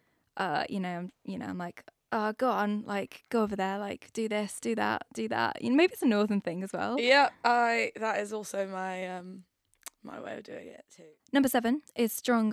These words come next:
Speaker 1: eye contact. <laughs> I don't know if I agree with this one. I do agree in some senses, but, like, I do feel like if you no-, start noticing it and you're, like, doing it really intensely, it's a bit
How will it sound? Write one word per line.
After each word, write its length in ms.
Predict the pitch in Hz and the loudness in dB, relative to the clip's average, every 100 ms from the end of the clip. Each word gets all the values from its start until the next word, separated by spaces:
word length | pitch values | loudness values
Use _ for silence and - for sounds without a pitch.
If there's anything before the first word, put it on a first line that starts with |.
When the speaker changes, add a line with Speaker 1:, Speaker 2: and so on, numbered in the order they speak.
| - | 0
Speaker 1:
eye 140 | 196 | -2
contact. 720 | - 196 190 226 285 - - - | -2 -4 -4 0 0 0 -14 -18
<laughs> 920 | - _ _ _ _ _ _ _ - | -20 _ _ _ _ _ _ _ -8
I 120 | 392 | -6
don't 200 | 415 466 - | 0 0 0
know 60 | |
if 100 | 480 480 | -2 0
I 120 | 440 | 0
agree 320 | 277 262 254 | 2 0 0
with 180 | 269 269 | -2 -2
this 220 | 262 254 | -2 0
one. 180 | 247 254 294 | 0 0 2
I 80 | |
do 260 | 277 330 370 | 0 4 4
agree 320 | 392 349 339 | 4 4 2
in 100 | 339 | 2
some 420 | - - 240 262 | 0 0 2 2
senses, 680 | 277 294 294 311 320 359 381 - | 0 -2 -2 -2 -2 -2 -4 -4
but, 120 | - | -2
like, 240 | 220 220 | -2 -2
I 120 | 220 | -4
do 200 | 214 208 | -4 -6
feel 220 | 220 240 240 | -6 -4 -2
like 280 | 233 226 - - | -2 -4 -12 -6
if 200 | 226 - | -6 -4
you 320 | 220 220 214 - - _ _ - | -4 -4 -6 -12 -20 _ _ -2
no-, 260 | 214 220 220 | 2 2 2
start 260 | - 220 - | 0 -2 0
noticing 560 | 202 208 226 214 208 | -2 -2 -4 -4 -4
it 240 | 208 233 - | 0 -2 0
and 120 | 208 | 0
you're, 100 | 208 | 0
like, 180 | 202 - - | -2 -4 -4
doing 300 | 196 202 202 | -2 0 -2
it 140 | - | -6
really 240 | 190 190 180 | -6 -6 -6
intensely, 920 | 185 185 175 - - - - 254 269 _ _ _ - | -8 -6 -8 -8 -8 -8 -4 -4 -6 _ _ _ -16
it's 160 | - | -12
a 60 | 220 | -8
bit 320 | 220 240 | -6 -6